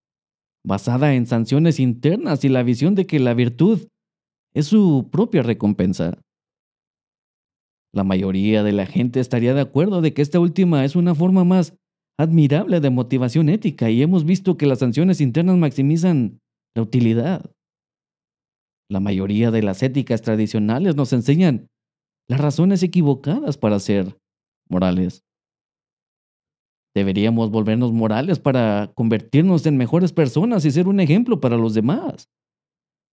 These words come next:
en lugar de por las razones puramente egoístas de evitar algún castigo.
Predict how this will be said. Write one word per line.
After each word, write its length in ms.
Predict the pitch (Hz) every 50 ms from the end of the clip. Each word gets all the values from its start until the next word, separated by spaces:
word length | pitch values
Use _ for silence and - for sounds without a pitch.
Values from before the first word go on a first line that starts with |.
| _ _
en 140 | - 98 113
lugar 320 | 113 113 113 131 151 165 170
de 480 | 185 180 160 135 117 104 101 - - _ _ _ _ _ _ _
por 120 | - 113
las 100 | 120 123
razones 400 | 120 123 117 120 151 175 190 165
puramente 560 | - - 185 180 185 175 175 190 190 190 190 180
egoístas 540 | 147 123 123 143 165 247 - - 170 127
de 80 | 117 117
evitar 340 | 113 113 110 113 143 139 151
algún 240 | 156 135 151 185 180
castigo. 720 | - 170 147 143 - - 170 - - - - - - -